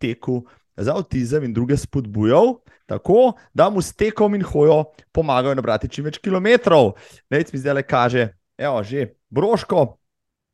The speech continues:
tega projekta, o tem bomo danes govorili. Uh, Tina Janežič zraven, ki je pokazala majico, ja, <laughs> z, z logom, um, društva, je pa strokovna sodelavka društva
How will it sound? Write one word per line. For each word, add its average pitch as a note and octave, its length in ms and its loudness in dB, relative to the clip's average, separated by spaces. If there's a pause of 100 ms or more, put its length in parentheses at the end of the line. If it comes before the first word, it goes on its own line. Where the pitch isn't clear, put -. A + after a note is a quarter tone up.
(120)
tega E3 240 4
projekta, C#3+ 400 2
o B2+ 80 -2
tem C4 260 -6
bomo G3 220 -6
danes C#3 320 -4
govorili. D#3 460 -2 (500)
Uh, A#2+ 300 2 (180)
Tina E4 240 4
Janežič G3+ 380 2
zraven, F3 260 -2
ki F3+ 140 -2
je - 20 -10
pokazala D3+ 340 -2
majico, F#3+ 640 -2
ja, F3+ 160 0 (560)
<laughs> D#3+ 320 2 (140)
z, D3+ 100 0 (400)
z A#2 80 -10
logom, E3+ 400 -6 (680)
um, B2+ 300 2 (480)
društva, E3 480 -4
je E3+ 80 0
pa E3+ 160 -4
strokovna C#4 480 0
sodelavka F3 640 -4 (320)
društva C3+ 540 0